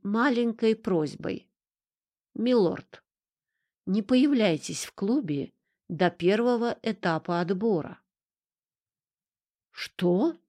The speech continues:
Почему?» вскинулся Дэр. «Ваша совместимость с мисс Ленаи настолько высока и очевидна, что у наших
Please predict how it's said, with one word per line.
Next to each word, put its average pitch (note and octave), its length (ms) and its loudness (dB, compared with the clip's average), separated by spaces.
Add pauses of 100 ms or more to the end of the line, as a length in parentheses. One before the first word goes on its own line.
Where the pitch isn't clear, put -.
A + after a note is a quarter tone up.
(760)
Почему?» C4 720 2 (720)
вскинулся D#3+ 680 0
Дэр. F3+ 340 -2 (1080)
«Ваша F#3+ 420 2
совместимость F#3 1200 -2 (240)
с - 200 -10
мисс G3 380 -2 (120)
Ленаи F#3+ 760 0 (600)
настолько G#3 800 0
высока F#3+ 560 -2
и - 180 -6
очевидна, G3 840 -4 (640)
что - 340 2
у G3 100 6
наших F3+ 580 0